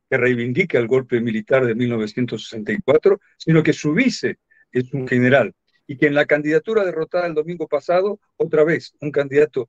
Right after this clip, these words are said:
era él, capitán del ejército, y otra vez con otro general como candidato a vice. Y el partido militar, por lo menos así se lo llama entre comillas,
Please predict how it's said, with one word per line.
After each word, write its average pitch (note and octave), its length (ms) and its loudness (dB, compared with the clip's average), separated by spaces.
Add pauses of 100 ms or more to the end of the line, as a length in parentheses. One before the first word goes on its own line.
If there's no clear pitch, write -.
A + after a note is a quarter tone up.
era A#2+ 300 2
él, D#3+ 240 0 (380)
capitán B2+ 400 -2
del C3+ 140 -4
ejército, D#3+ 680 -2
y D#3 140 -2
otra F3+ 260 4
vez F#3 380 0
con D3 320 0
otro - 340 -2
general C3+ 460 -10 (340)
como B2+ 220 -12
candidato C3 460 -4
a B2 60 -4
vice. A2+ 360 -10 (160)
Y D3+ 120 2
el D3+ 140 4
partido D3 800 2
militar, A#2 540 -4
por G#2 160 -4
lo G#2 80 -6
menos B2 240 -2
así G2+ 180 -10
se A#2 120 -4
lo A2 100 2
llama A#2+ 240 2
entre A2 200 -2
comillas, A2+ 640 2